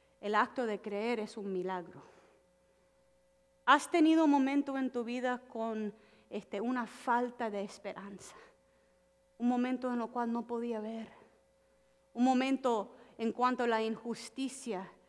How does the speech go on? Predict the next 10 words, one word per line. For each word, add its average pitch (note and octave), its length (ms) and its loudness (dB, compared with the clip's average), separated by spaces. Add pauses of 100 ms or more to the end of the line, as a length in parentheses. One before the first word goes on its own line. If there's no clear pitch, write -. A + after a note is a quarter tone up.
(360)
te B3+ 100 2
ha B3+ 80 6
quitado C4 480 2
la B3 120 4
capacidad A3+ 580 -2
de A#3 160 -2
creer A3+ 540 -4
en G#3 300 -4 (220)
cualquier A#3+ 840 -2
persona, F3+ 680 -12